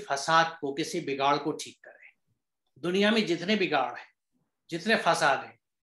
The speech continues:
चाहे वो माहौल के हों, चाहे तालीम के हों, चाहे किरदार के हों, चाहे अखलाक के हों, उनकी दुरुस्तगी अमले साले है। तो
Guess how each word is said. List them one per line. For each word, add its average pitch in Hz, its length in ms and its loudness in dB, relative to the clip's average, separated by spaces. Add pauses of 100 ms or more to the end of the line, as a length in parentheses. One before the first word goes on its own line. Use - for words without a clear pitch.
(840)
चाहे 151 180 2
वो 156 160 2
माहौल 151 400 2
के 165 100 0
हों, 156 240 2
चाहे 143 280 -2
तालीम 147 480 0
के 165 60 0
हों, 151 180 2
चाहे 143 220 0
किरदार 151 480 0
के 156 120 -6
हों, 147 140 -4
चाहे 139 200 -8
अखलाक 143 480 -8
के 143 60 -10
हों, 139 140 -10
उनकी 143 420 -6
दुरुस्तगी 139 720 -8 (1120)
अमले 139 260 -10
साले - 340 -16
है। - 220 -20 (1080)
तो - 60 -10